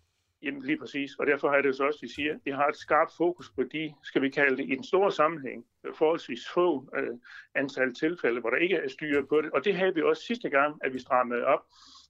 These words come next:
Øh, og det har, øh, det har virket. Om det så har virket tilstrækkeligt, det er så lige præcis det, vi får et fokus på. Og skulle det vise sig, at det ikke er det, jamen, så er vi klar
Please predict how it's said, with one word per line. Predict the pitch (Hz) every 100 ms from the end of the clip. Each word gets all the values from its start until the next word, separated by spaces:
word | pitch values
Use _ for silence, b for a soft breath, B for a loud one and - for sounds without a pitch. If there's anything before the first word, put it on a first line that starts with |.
| -
Øh, | 135 131 139
og | 139
det | 196
har, | 185 139 123 123
øh, | 117 120
det | 170
har | 127
virket. | 135 196 180 127
Om | 127
det |
så | 208
har | 180
virket | 151 185 185 -
tilstrækkeligt, | - - 131 208 - 123 - b b _
det | 185
er | 196
så | 175
lige | 190 160
præcis | 135 160 -
det, | 147
vi | 139
får | 131 143
et | 139 -
fokus | 175 175 -
på. | 160
Og | 156
skulle | - 147
det | 135 233
vise | 240
sig, | 151
at | 131
det | 131
ikke | 247 247 156
er | 131
det, | 147 151 -
jamen, | 131
så | 117 156
er |
vi | 202
klar | 143 151